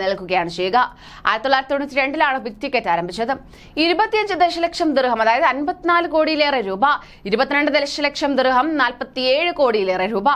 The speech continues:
പതിനഞ്ച് ദശലക്ഷം ദിർഹം, മുപ്പത്തിരണ്ട് കോടിയിലേറെ രൂപ, പന്ത്രണ്ട് ദശലക്ഷം ദിർഹം, ഇരുപത്തിയാറ് കോടി രൂപ എന്നിങ്ങനെയാണ് അടുത്ത കാലത്ത് നടന്ന നറുക്കെടുപ്പിലെ സമ്മാന തുക എന്നത്. ഒന്നാം സമ്മാനത്തിന്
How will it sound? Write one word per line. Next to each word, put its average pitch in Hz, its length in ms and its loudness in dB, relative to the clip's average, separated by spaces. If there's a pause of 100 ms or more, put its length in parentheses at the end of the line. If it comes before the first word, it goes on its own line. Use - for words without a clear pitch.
(400)
പതിനഞ്ച് 370 540 2
ദശലക്ഷം 311 520 0
ദിർഹം, 226 300 0
മുപ്പത്തിരണ്ട് 233 640 -2
കോടിയിലേറെ 185 540 0
രൂപ, 202 140 2 (480)
പന്ത്രണ്ട് 285 440 2
ദശലക്ഷം 302 500 0
ദിർഹം, 285 260 2 (120)
ഇരുപത്തിയാറ് 254 640 0
കോടി 190 220 -4
രൂപ 208 120 0 (180)
എന്നിങ്ങനെയാണ് 285 500 2 (160)
അടുത്ത 285 200 -2 (100)
കാലത്ത് 277 280 0
നടന്ന 226 220 0 (160)
നറുക്കെടുപ്പിലെ 247 560 0 (440)
സമ്മാന 277 400 2
തുക 208 180 -6
എന്നത്. 190 220 0 (480)
ഒന്നാം 359 400 2 (100)
സമ്മാനത്തിന് 339 460 2